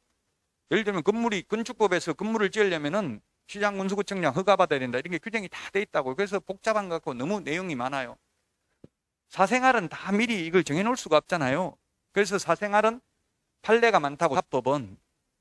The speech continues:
다툼이 있으면 판례 의함 서른두 문제 정도 출제됩니다. 민법은. 근데 공법은 다툼이 있으면 판례 의함 한 문제 나, 나올까 말까예요.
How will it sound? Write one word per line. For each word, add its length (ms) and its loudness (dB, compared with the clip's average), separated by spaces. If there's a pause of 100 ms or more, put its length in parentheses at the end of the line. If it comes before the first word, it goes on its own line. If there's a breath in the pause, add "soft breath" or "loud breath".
(160)
다툼이 400 0
있으면 340 -2
판례 300 0
의함 360 2
서른두 380 -2
문제 240 -4
정도 400 -4
출제됩니다. 540 -6
민법은. 520 -2 (840)
근데 160 -2
공법은 640 4 (120)
다툼이 360 0
있으면 320 -2
판례 240 0
의함 320 0 (220)
한 160 -4
문제 280 0
나, 80 -4 (200)
나올까 360 -2
말까예요. 540 -6